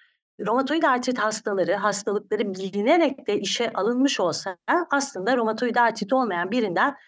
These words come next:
beklenen her şey onlardan bekleniyor. Yani bazen hakikaten şey de var, bütün iş yerlerinin engelli çalıştırma zorunlulukları da var. Bu kadrodan bile alınmış olsa insanlar, engelli olmayan herkesten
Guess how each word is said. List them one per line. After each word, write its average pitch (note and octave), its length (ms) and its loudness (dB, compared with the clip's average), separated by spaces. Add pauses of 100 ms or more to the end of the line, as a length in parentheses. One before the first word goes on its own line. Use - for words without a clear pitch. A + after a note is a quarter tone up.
(180)
beklenen B3+ 440 0
her D#4+ 200 2
şey C4 280 0
onlardan G#3 680 0
bekleniyor. E3+ 520 -2 (300)
Yani G3+ 260 4
bazen G#3+ 300 2
hakikaten G#3+ 640 -2
şey A#3 240 -2
de D#3+ 60 0
var, F#3+ 340 -2
bütün A3 260 -4
iş - 180 -6
yerlerinin G3 460 0
engelli F#3+ 680 -2
çalıştırma G3 600 -2
zorunlulukları F#3+ 840 -2
da A3+ 120 4
var. B3 200 2 (300)
Bu D#4 140 -2
kadrodan B3+ 540 4
bile A#3+ 180 4
alınmış F3+ 420 -2
olsa D#3 280 -8
insanlar, D3+ 560 -2
engelli A3+ 400 2
olmayan F#3+ 300 -2
herkesten G#3 840 0